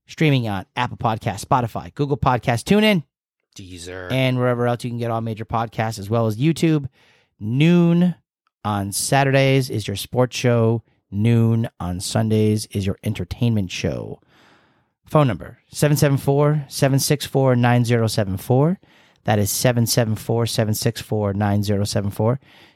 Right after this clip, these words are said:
Speaker 1: Give us a call. Let us know if you wanna be on the show. We'll put you on the show. No problem. We like to have fun with other people.
Speaker 2: Any lady with an S name.
Speaker 1: Within reason.
Speaker 2: Within reason.
Speaker 1: Uh, email, the wicked K S at gmail dot com. Website, w w w dot the wicked k s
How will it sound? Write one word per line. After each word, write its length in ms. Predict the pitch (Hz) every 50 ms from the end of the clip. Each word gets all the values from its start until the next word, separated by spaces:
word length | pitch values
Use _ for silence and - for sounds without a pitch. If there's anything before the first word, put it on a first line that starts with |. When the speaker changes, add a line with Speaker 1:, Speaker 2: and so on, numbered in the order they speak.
| _ _
Speaker 1:
Give 160 | - - 117 110
us 120 | 110 -
a 60 | -
call. 360 | - - 123 120 131 147 165
Let 140 | 156 139 110 110
us 120 | 107 -
know 100 | 117 110
if 100 | 110 101
you 60 | 110 107
wanna 160 | 107 110 107
be 100 | 107 107
on 100 | 107 104
the 60 | 107
show. 260 | 95 - 131 127 139 160
We'll 140 | 156 147
put 220 | 139 - 151 135 -
you 60 | 110
on 80 | 101 98
the 60 | 101
show. 260 | - - 113 110 123
No 140 | 131 127 131
problem. 320 | 127 - - 151 135 107 98
We 100 | 107 113
like 140 | 120 120
to 80 | - 127
have 160 | 117 113 110
fun 160 | - - 107
with 100 | 104 104 107
other 120 | 87 85
people. 380 | - - 95 - - 139 170 - _ _ _
Speaker 2:
Any 260 | - 123 127 127 127 127
lady 360 | 127 123 120 120 120 120 117
with 180 | 113 110 -
an 120 | 113 101 101
S 200 | 98 98 87 -
name. 300 | 95 87 85 85 87 85 _ _ _ _ _ _ _ _ _ _ _ _ _ -
Speaker 1:
Within 260 | 117 117 - 123 110
reason. 320 | 95 87 85 - - 123 - _ _ _ _ -
Speaker 2:
Within 200 | - - - 92 82
reason. 180 | 82 - - -
Speaker 1:
Uh, 280 | 131 135 135 135 139 - -
email, 400 | 165 190 185 165 131 113 101 92
the 80 | 87 110
wicked 200 | 120 131 127 123
K 220 | - - 139 127
S 220 | 127 127 135 127 -
at 100 | - 113 104
gmail 360 | - 131 127 127 120 117 113
dot 220 | 104 101 98 101
com. 400 | - - 131 139 143 147 156 147 -
Website, 520 | - 120 123 123 - - 131 135 139 135 - - 107 101
w 340 | 120 117 107 107 98 95
w 320 | 95 113 113 107 104 95 95
w 380 | 95 120 110 104 90 85 82 85 -
dot 260 | 117 104 - - - -
the 160 | - 98 110 104
wicked 240 | 113 110 - 110
k 180 | - - 113 107
s 280 | 104 107 113 110 - -